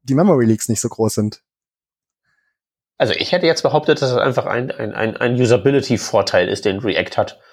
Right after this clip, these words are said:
Speaker 2: Wo man einfach sagen kann, schalt dein Gehirn aus, schreib deinen Krempel hier zwischen diese Spitzklammern, sieht aus wie H T M L, lalalala, Gehirn aus, ab dafür, du kannst dann einfach so als Junior-Dev dann anfangen, Komponenten rauszurendern, als gäb's keinen Morgen.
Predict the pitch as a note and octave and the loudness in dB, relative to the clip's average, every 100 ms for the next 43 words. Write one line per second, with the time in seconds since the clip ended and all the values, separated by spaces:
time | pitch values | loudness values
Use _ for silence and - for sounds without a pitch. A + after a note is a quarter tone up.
0 | _ _ - G#2+ G2+ C#3+ A2+ C3 C3+ D3+ | _ _ -8 -2 0 0 0 2 2 0
1 | C#3 C3 C3+ C3+ B2+ B2 G#2 C#3+ C3+ C3+ | -4 -2 0 2 2 2 2 0 -2 -2
2 | - - A#2+ G#2+ - C3+ B2+ A#2 A#2+ - | -2 0 0 -2 -2 -2 -2 0 0 0
3 | A#2 B2+ G#2 - D#3 - D#3+ D3+ C3 B2 | -2 -2 -2 -2 -4 -2 0 2 0 0
4 | B2 - G#2 G#2+ F#2+ D#2+ D#3 E3 - - | -2 -2 0 0 -2 0 4 4 0 -12
5 | - - - G#2+ C3 A#2+ C#3+ D3 B2+ B2 | -18 -12 0 4 4 6 4 4 2 0
6 | C#3+ C3+ - - C3+ - C3 B2 - A#2+ | 2 0 0 0 0 4 2 2 -2 -2
7 | A#2+ F2+ - A2+ B2+ A2+ B2 A#2 B2+ B2+ | 0 0 -2 -2 2 2 2 -2 0 2
8 | A#2+ A#2 - A#2 F2 A2 A2 G#2+ A2+ G#2 | 2 2 2 0 0 -2 -2 0 -2 0
9 | A2+ A#2+ - G#2+ - G#2 A2 G2+ G2 G#2 | -2 0 0 0 0 0 2 0 0 0
10 | G2 - F#2+ F#2 D2+ C2+ | -2 -4 -4 -2 -2 -4